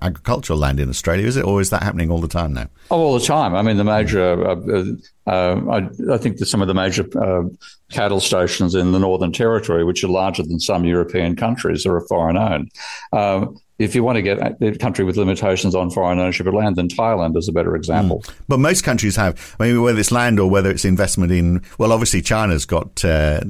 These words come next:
Speaker 1: uh, foreign direct investment limits. The, the U S does as well in certain sectors. Certainly the U K does. So there are limitations. Burundi, though,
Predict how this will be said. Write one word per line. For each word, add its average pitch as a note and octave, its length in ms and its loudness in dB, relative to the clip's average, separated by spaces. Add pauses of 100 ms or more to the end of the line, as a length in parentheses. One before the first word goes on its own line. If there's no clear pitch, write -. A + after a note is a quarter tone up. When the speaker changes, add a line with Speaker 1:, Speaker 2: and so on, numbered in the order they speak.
(120)
Speaker 1:
uh, D#2 220 0
foreign E2+ 280 0
direct D#2+ 260 0
investment D#2+ 380 -2
limits. E2 260 -2
The, A2 140 2
the B2+ 160 -2
U C3 180 2
S F2 140 2
does E2+ 260 0
as D#2 80 -4
well G2 260 0
in F2 200 0
certain D#2 400 0
sectors. - 720 -2 (340)
Certainly G#2+ 320 2
the F2 120 2
U F2+ 160 2
K F#2+ 280 0
does. - 260 -2
So A#2 140 2
there B2 120 2
are D#3 180 2
limitations. G#2 640 0 (300)
Burundi, F3+ 520 4
though, F#2 360 2